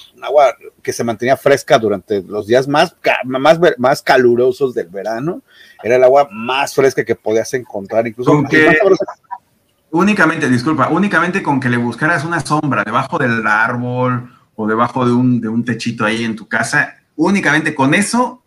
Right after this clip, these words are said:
Speaker 2: era agua, tenías garantizada agua fresca cuando era tomar de la tinaca.
Speaker 1: Justamente, y otro, o-, o-,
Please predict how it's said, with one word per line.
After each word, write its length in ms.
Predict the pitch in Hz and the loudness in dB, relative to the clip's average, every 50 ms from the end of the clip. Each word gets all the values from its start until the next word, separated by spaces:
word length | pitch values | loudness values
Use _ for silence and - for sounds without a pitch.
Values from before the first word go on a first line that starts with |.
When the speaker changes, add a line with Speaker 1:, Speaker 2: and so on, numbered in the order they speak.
| _ _ | _ _
Speaker 2:
era 240 | - 131 139 143 135 | -6 -4 -2 0 0
agua, 420 | - - 120 123 135 135 131 131 - | 0 0 -2 -2 -2 -2 -6 -8 -8
tenías 460 | - 113 123 135 147 151 147 151 - - | -4 -2 0 0 0 0 -2 -4 -8 -6
garantizada 640 | 110 110 107 107 104 101 104 107 101 - 123 123 123 | -4 -2 -2 -2 -2 -4 -6 -8 -6 -2 -2 0 0
agua 200 | 120 120 - - | 0 -2 -4 -6
fresca 360 | - 113 113 113 - 123 117 | -6 -6 -6 -4 -6 -8 -8
cuando 260 | - 104 92 95 98 | -8 -8 -8 -6 -6
era 260 | 98 101 104 - - _ _ _ _ | -4 -4 -6 -6 -8 _ _ _ _
tomar 260 | - 92 92 98 104 | -6 -4 -2 -2 0
de 80 | 104 98 | 0 -2
la 120 | 95 90 | -2 -4
tinaca. 300 | - 90 92 87 - - _ _ _ _ _ _ _ _ _ - - - - - _ | -8 -8 -10 -10 -10 -12 _ _ _ _ _ _ _ _ _ -20 -20 -20 -20 -16 _
Speaker 1:
Justamente, 500 | - - 240 233 247 233 247 226 220 - - | 0 0 4 6 6 6 6 6 4 4 6
y 140 | 185 175 | 6 8
otro, 240 | 196 - - - - - | 10 10 8 6 6 6
o-, 60 | 175 190 | 6 6
o-, 280 | 190 196 202 214 202 | 8 10 10 10 10